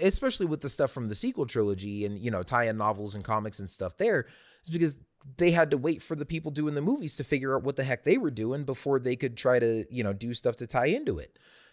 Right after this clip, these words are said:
Um, and now, now that the sequel trilogy is over, I'm hoping that we can maybe get some more impactful or insightful stuff that fills in some of the background stories and stuff of those characters, where you then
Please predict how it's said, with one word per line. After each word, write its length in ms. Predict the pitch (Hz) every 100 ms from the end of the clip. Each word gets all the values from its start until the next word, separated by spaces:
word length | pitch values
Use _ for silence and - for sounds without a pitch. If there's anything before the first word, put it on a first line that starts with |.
| _ _ _ _ - _ - -
Um, 600 | 117 104 92 87 80 76 - _ _ - -
and 120 | 151 156
now, 220 | 151 139
now 240 | 139 156 170
that 160 | 147
the 80 | 143
sequel 260 | - 147 139
trilogy 400 | 139 117 101 90
is 140 | 80
over, 440 | 113 185 208 139 127
I'm 140 | 104
hoping 300 | 120 120 113
that 120 | 110
we 100 | 104
can 140 | 110 104
maybe 260 | 107 104
get 240 | 95 101 -
some 180 | - 98
more 600 | 95 98 98 95 92 - _ -
impactful 960 | 110 101 95 90 - - 107 98 - 98
or 140 | 95
insightful 580 | 95 90 95 92 - 95
stuff 320 | - 95 95
that 160 | - -
fills 300 | 101 95 95
in 200 | 92 90 - _ -
some 220 | - 104
of 60 | 95
the 60 |
background 480 | 87 95 - 95 92
stories 520 | - 98 92 92 90
and 100 | 92
stuff 280 | - 98 -
of 100 | 90
those 220 | 95 90
characters, 680 | - 95 90 - 90 85 - - - _
where 140 | - 101
you 200 | 92 92
then 520 | 92 95 90 90